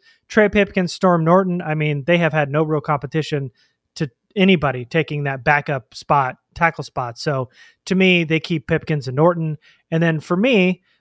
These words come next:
there's a fifth guy in this group, and it's Tyree Saint Louis. I think he adds versatility as a guy who could play a guard and tackle, which, uh, has come as some flexibility to the Chargers.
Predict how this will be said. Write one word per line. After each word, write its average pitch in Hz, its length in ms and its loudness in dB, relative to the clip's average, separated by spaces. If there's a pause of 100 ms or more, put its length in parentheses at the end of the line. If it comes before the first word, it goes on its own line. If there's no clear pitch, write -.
there's 170 140 0
a 170 60 -6
fifth 226 240 0
guy 156 120 2
in 147 60 0
this 143 140 -6
group, 156 240 -4
and 151 100 -2
it's 143 220 -8
Tyree 165 340 2
Saint 160 260 -2
Louis. 151 440 -2
I 151 100 -2
think 151 160 0
he 160 140 4
adds 151 120 0
versatility 170 600 2
as 147 80 0
a 147 80 0
guy 147 180 2
who 147 80 0
could 139 140 -4
play 147 180 2
a 127 60 -8
guard 147 260 2
and 156 260 0
tackle, 247 540 2 (360)
which, 160 460 0
uh, 151 280 4
has 156 120 -8
come 170 220 0
as 151 140 -4
some 160 160 -2
flexibility 156 600 -2
to 139 80 -8
the 131 80 -8
Chargers. 180 680 0